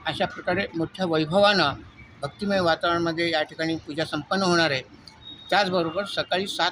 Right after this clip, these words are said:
वाजता बाळवेश्वर मठ-, मठामध्ये देखील पंचाचार्य जगद्गुरूंची त्या ठिकाणी यथासांग भक्तिमय वातावरणामध्ये पूजा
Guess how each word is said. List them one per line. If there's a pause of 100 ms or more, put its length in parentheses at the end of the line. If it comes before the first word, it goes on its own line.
वाजता (580)
बाळवेश्वर
मठ-,
मठामध्ये
देखील (440)
पंचाचार्य (460)
जगद्गुरूंची (680)
त्या
ठिकाणी (140)
यथासांग (260)
भक्तिमय
वातावरणामध्ये (360)
पूजा